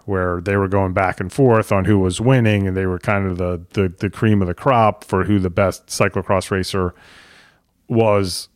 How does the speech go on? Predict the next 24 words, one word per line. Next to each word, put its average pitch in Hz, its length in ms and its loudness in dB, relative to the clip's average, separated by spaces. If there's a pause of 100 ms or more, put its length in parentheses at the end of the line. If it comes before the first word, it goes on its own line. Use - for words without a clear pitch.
(280)
in 127 80 2
the 104 80 0
women's 110 320 -2
for-, 107 260 0
field 107 320 0
or 98 180 -2
even 147 220 2
overall 117 540 2
at 92 100 -4
that 92 240 -4
point. 95 480 -2 (2000)
Has 139 200 0
Shireen 160 400 2
made 160 240 2
an 131 80 2
argument 123 500 -2
now 107 220 -2
that 104 160 -4
she 110 300 -2
is, 104 280 -2
uh, 98 280 0
either 104 520 0 (140)
at 117 180 -2
least 139 440 -2